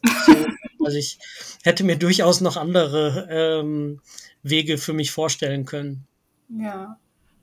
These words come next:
Speaker 2: Vielleicht ist das auch ein Geheimnis so, ne, dass man's vielleicht gar nicht so verbissen wollte. Es hat sich einfach irgendwie so gefügt.
Speaker 1: Ja, also ich meine, ich hab dann schon auch viel dafür getan, ne? Also so ist
Speaker 2: Hm.
Speaker 1: es nicht. Aber, ähm, ja,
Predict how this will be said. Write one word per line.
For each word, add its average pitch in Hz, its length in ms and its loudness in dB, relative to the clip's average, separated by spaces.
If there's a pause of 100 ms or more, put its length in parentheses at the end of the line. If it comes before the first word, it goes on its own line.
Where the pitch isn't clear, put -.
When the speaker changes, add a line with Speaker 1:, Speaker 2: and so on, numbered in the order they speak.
(240)
Speaker 2:
Vielleicht 214 260 2
ist 226 120 0
das 240 160 2
auch 233 160 6
ein 226 140 4
Geheimnis 226 720 4
so, 202 220 -6
ne, 208 220 2
dass 214 200 2
man's 208 260 -4
vielleicht 208 300 -4
gar 202 100 0
nicht 214 160 -4
so 220 100 -6
verbissen 214 560 -4
wollte. 226 360 -2
Es 208 180 -4
hat 214 160 -4
sich 220 220 -8
einfach 214 360 -6
irgendwie 220 320 -4
so 202 140 -6
gefügt. - 640 -4 (560)
Speaker 1:
Ja, 147 300 -2 (320)
also 151 100 0
ich 143 60 0
meine, 180 160 6
ich 190 80 2
hab 196 100 4
dann 214 160 6
schon 190 540 2
auch 160 140 2
viel 202 200 2
dafür 165 260 2
getan, 147 600 -2
ne? 233 320 -8
Also 160 240 -6
so 151 180 -8
ist - 60 -2
Speaker 2:
Hm. - 80 -2
Speaker 1:
es - 80 -8
nicht. 220 280 -4 (520)
Aber, 160 640 2
ähm, 151 640 -4 (640)
ja, 156 340 -2